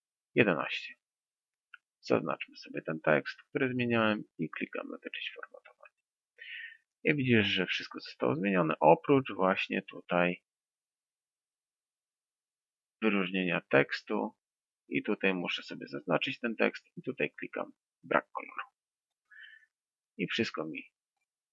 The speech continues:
wraca do tego, co miałem. To sobie wykasujemy. I widzisz, że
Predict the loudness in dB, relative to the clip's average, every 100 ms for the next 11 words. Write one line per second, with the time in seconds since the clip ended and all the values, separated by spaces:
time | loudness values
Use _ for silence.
0 | -6 -2 -2 -2 -8 -10 _ _ _ _
1 | _ -6 -4 -6 -10 _ _ 2 2 0
2 | -2 -10 -10 -12 _ _ _ _ 0 0
3 | 0 -10 -14 -10 -8 -4 -2 -2 -2 -4
4 | -6 _ _ _ _ _ _ _ _ _
5 | _ _ _ _ _ _ _ _ _ _
6 | _ _ _ _ -20 -18 0 2 4 4
7 | 2 2 0 0